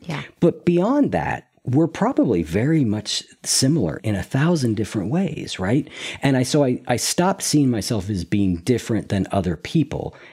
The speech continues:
Speaker 2: you know, like the world as a whole, humans as a whole. But I did see myself as different in that regard, almost like, well, you know, if I had a peanut allergy,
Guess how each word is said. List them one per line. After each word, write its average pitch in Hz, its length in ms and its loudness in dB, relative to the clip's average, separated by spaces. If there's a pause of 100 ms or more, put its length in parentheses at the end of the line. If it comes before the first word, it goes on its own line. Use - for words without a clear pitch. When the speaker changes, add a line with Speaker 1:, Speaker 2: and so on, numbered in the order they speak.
(560)
Speaker 2:
you 117 120 2
know, 92 80 -2
like 92 180 -2
the 110 100 2
world 101 440 2
as 87 120 -4
a 82 80 -2
whole, 80 420 0
humans 131 500 0
as 73 160 -8
a - 40 -12
whole. - 480 -10 (440)
But 135 180 2
I 131 80 2
did 170 180 2
see - 160 2
myself 107 380 0
as 87 100 -2
different 95 380 -2
in 92 200 0
that 78 240 -4
regard, 90 720 0 (100)
almost 127 680 0
like, 95 480 -2
well, 156 400 2
you 165 80 4
know, 127 80 2
if 127 120 -4
I 127 80 2
had 123 80 0
a 110 40 0
peanut 107 440 0
allergy, 76 640 -4